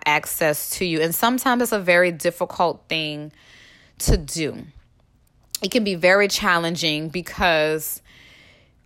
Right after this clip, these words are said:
you want the access and you want to give the access, but at what cost, right?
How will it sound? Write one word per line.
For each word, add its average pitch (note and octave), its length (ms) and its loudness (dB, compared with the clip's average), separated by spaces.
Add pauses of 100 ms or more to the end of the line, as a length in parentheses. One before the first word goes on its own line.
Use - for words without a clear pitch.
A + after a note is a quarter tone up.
(240)
you G#3 200 -2
want A3+ 340 2
the - 140 2
access F3+ 840 2 (580)
and F#3 80 -4
you G3+ 80 -2
want G3 180 0
to A#3+ 100 0
give G#3 300 2
the A#3 140 4
access, E3+ 460 2
but F#3 140 2
at E3 160 4
what F#3 180 0
cost, - 760 -2 (260)
right? E3+ 380 2